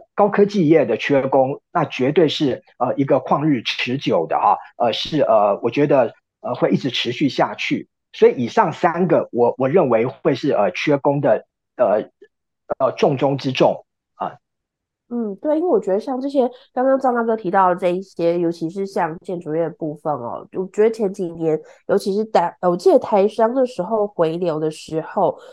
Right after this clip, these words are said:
Speaker 2: 我就记得好像很多人就在讲说，“哎，建筑的工人好缺，好缺。”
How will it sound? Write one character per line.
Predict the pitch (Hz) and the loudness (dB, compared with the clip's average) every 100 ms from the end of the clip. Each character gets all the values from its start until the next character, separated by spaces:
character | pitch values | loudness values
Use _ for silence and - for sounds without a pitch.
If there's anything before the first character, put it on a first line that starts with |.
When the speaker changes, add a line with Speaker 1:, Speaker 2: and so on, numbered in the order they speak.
| _ | _
Speaker 2:
我 | 185 | 0
就 | 240 | 0
记 | 277 311 | 2 2
得 | 233 | 4
好 | 220 | 2
像 | 190 269 | -2 -4
很 | 240 | -4
多 | 180 220 | 0 0
人 | |
就 | 214 | 2
在 | 226 | 0
讲 | 233 180 185 | 0 -4 -8
说 | - 190 202 | -2 -2 0
，“哎， | 269 320 311 | 0 -2 -2
建 | 330 262 | -2 -2
筑 | 226 202 | -4 -2
的 | 208 | -2
工 | 202 240 240 | -2 -2 0
人 | 196 | -2
好 | - 175 156 | -4 -6 -8
缺， | _ 208 | _ -4
好 | 196 160 | -2 -4
缺。” | - 196 | 0 2